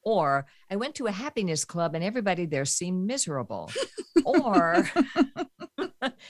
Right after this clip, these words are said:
Speaker 1: I know I can get a master's degree in positive psychology. Do I need that to be happy?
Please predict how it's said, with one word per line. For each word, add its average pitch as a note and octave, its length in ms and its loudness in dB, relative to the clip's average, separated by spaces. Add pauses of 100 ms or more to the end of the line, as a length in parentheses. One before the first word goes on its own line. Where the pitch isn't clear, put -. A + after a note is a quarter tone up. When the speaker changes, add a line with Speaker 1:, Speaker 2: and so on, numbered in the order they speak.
(540)
Speaker 1:
I A#3 140 4
know D4+ 260 6
I D#4 80 6
can C#4 180 -2
get A#3+ 200 6
a - 20 4
master's G#3+ 640 4
degree G3+ 380 0
in F#3+ 100 2
positive A3 540 0
psychology. G3+ 800 0
Do D3 180 -2
I C#3+ 100 -4
need G3 340 -4
that D#3+ 200 4
to F#3+ 100 -2
be F#3+ 140 0
happy? G3 600 -2